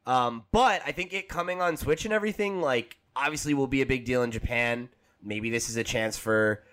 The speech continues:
Yokai Watch to, like, reconnect with American audiences. I don't know.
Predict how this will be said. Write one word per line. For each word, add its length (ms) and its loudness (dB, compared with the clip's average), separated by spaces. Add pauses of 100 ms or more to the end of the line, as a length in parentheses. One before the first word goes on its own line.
(140)
Yokai 280 -2
Watch 300 0
to, 280 2
like, 220 -2
reconnect 800 -6
with 400 -4 (720)
American 360 0
audiences. 600 -2
I 80 -4
don't 100 2
know. 260 0